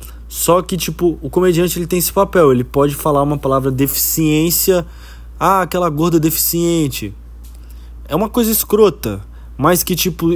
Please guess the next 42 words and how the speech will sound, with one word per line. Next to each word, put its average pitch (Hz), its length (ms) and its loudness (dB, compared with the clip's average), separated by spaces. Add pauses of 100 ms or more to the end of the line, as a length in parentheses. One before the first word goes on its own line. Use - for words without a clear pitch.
(160)
num 175 180 -2
contexto 180 840 2
de 127 200 0
alívio, 127 760 0 (340)
se - 160 -8
torna 175 220 2
engraçado, 180 480 2
porque, 147 280 0
tipo, - 260 -8 (260)
uma 214 120 0
pessoa 196 260 2
que 180 80 -6
não 175 80 2
é 165 40 -2
comediante 170 440 0
normalmente 165 480 2
não 180 100 0
vai 214 180 4
zoar 165 220 2
com 151 100 -4
essa 131 140 -2
parada. 110 380 -2 (400)
E 170 100 4
aí, 196 80 8
tipo, - 200 -4
é 190 40 2
uma 185 140 2
risada 175 280 0
meio 175 220 4
assim, 147 440 -2 (420)
"Mano, 135 400 2 (560)
por 156 140 -4
que 185 100 4
que 185 80 0
esse 254 160 0
maluco 247 340 -2
tá 190 120 0
falando 175 380 0
essa 160 180 -2
coisa 147 240 -2
tão 156 220 -2
absurda?" 123 840 -2